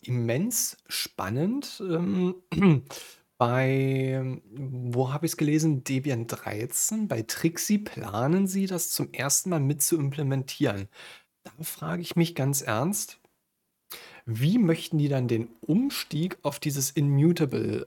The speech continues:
ähm, Prinzip machen? Weil ich hab's immer so verstanden, dass das quasi nur auf Copy-on-Write-Dateisystemen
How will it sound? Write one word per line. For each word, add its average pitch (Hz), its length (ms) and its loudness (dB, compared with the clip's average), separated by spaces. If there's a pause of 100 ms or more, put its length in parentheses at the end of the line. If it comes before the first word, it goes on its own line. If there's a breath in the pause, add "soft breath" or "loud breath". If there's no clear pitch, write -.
ähm, 110 460 -4 (960)
Prinzip 123 440 -4
machen? 110 440 -4 (800 loud breath)
Weil 113 420 0
ich - 220 -2
hab's - 160 -4
immer 175 200 2
so 160 120 0
verstanden, 151 460 -2
dass 139 160 -2
das 135 140 -4
quasi 120 720 -2 (320)
nur 123 300 -2
auf 120 120 -8
Copy-on-Write-Dateisystemen 165 1900 -2